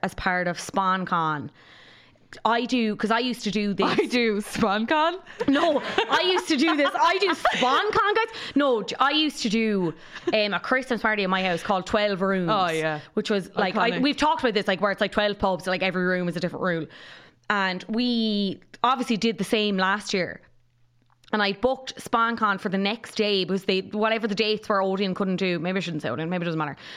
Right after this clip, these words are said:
Speaker 1: They couldn't do any other day. It doesn't matter. It actually doesn't matter. They couldn't do any other day or whatever. The other dates didn't suit. So I was like, "It'll be fine, whatever, blah, blah, blah." But, like, we were up till all hours and, like,
Speaker 2: Sorry,
Speaker 1: the
Speaker 2: you went the day after Twelve Rooms?
Speaker 1: The day after Twelve Rooms, yeah. And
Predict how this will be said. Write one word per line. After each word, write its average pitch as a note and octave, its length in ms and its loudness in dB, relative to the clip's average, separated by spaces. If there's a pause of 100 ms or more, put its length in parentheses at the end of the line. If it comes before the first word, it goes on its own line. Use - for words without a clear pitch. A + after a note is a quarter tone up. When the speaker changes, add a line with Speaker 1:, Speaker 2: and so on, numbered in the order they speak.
Speaker 1:
They A3 60 -2
couldn't A3 280 0
do A#3 160 2
any G#3+ 160 0
other F#3+ 120 0
day. F3 200 0
It A3 80 -4
doesn't C4 140 2
matter. D#3+ 220 0 (480)
It C#4+ 140 2
actually E4 240 2
doesn't G3+ 180 0
matter. D#3 300 -2
They A#3+ 80 4
couldn't C#4 280 2
do C#4+ 120 4
any B3+ 160 2
other A3+ 140 2
day G#3+ 240 2
or G3 80 2
whatever. F#3+ 320 2
The A3 100 2
other B3 160 2
dates A3+ 240 0
didn't G3+ 220 0
suit. F#3+ 240 0
So A3 60 0
I - 20 2
was G#3+ 80 0
like, B3 120 -2
"It'll D4 140 2
be D4+ 80 2
fine, F4 440 2
whatever, C4+ 300 2
blah, G#3+ 140 2
blah, G3+ 80 0
blah." G3 220 2 (480)
But, A#3 160 0
like, G#3 320 0 (100)
we B3+ 180 0
were E4+ 120 4
up A4+ 100 -2
till G#3+ 220 2
all G3+ 240 2
hours E3+ 340 0
and, F3+ 260 0
like, E3+ 300 -2
Speaker 2:
Sorry, C#4 140 -2
Speaker 1:
the B3+ 60 -4
Speaker 2:
you C4+ 100 -2
went C#4 160 0
the C4 60 -2
day A3 260 0
after A#3 360 -2
Twelve G#3 300 -2
Rooms? F3 220 -2
Speaker 1:
The B3+ 80 2
day C4 180 0
after A3 300 0
Twelve F#3 200 -2
Rooms, E3 220 -4
yeah. F3 160 0 (720)
And F#3+ 520 0